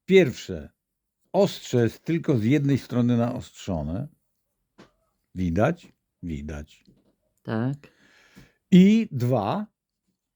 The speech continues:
Speaker 1: krzywizna rękojeści. Nie ma, <laughs> jakby się ktoś uparł,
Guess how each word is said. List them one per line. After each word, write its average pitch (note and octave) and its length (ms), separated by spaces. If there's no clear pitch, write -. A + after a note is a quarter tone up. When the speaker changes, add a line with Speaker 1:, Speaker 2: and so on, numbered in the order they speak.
Speaker 1:
krzywizna C#3+ 1040
rękojeści. B2 1000
Nie B2+ 180
ma, D3 60
<laughs> - 560
jakby F3+ 340
się - 160
ktoś - 340
uparł, A2 460